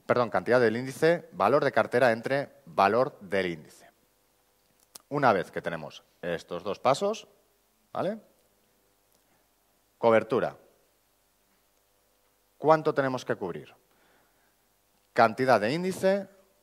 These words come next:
por la beta ponderada. Es decir, para que lo entendáis,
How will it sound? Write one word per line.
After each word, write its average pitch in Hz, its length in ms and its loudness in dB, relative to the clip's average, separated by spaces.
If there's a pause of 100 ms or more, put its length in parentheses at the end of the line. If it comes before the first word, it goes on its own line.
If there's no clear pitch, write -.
(140)
por - 460 2 (420)
la 104 200 0
beta 113 260 0
ponderada. 76 500 -16 (260)
Es 123 160 0
decir, 90 380 -10 (540)
para 107 200 4
que 110 60 -2
lo 107 80 0
entendáis, 101 580 -4